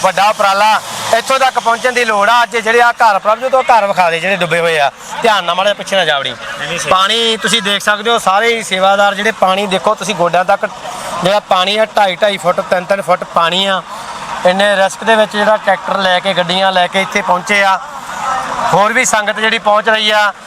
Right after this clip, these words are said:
ਸਾਨੂੰ ਲੋੜ ਆ ਅੱਜ ਬੰਨਾਂ ਤੇ ਖੜ ਕੇ ਜਿਹੜਾ ਸੇਵਾ ਨਾ ਕਰਕੇ ਮੁੜ ਜਿਆ ਕਰੋ। ਤੁਸੀਂ ਵਿੱਚ ਜਾ ਕੇ ਦੇਖੋ, ਕਈ ਵਾਰੀ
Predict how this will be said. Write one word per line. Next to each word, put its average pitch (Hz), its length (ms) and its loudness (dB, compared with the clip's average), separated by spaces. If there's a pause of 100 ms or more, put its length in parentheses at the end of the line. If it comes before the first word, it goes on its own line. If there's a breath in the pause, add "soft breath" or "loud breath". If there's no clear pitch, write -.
(260)
ਸਾਨੂੰ 214 280 0
ਲੋੜ 214 240 4
ਆ 226 100 2
ਅੱਜ 220 120 -4
ਬੰਨਾਂ 208 320 0
ਤੇ 240 100 0
ਖੜ 190 220 -2
ਕੇ 233 200 -2
ਜਿਹੜਾ 226 420 4 (240)
ਸੇਵਾ 208 320 2
ਨਾ 220 120 0
ਕਰਕੇ 220 320 -2
ਮੁੜ 202 180 0
ਜਿਆ 208 180 0
ਕਰੋ। 214 220 0
ਤੁਸੀਂ 220 220 -2
ਵਿੱਚ 196 240 0
ਜਾ 214 200 0
ਕੇ 214 120 -2
ਦੇਖੋ, 185 320 0
ਕਈ 220 160 2
ਵਾਰੀ 220 280 2